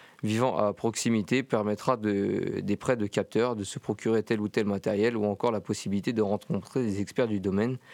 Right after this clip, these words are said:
près de chez soi afin d'en a-, d'apprendre ou, ou, euh,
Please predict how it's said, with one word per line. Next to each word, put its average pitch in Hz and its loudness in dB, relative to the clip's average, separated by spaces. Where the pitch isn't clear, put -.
près 131 0
de 110 0
chez 101 -2
soi 123 2
afin 117 -2
d'en 101 -2
a-, 98 -2
d'apprendre 110 -2
ou, 180 -2
ou, 127 -2
euh, 101 2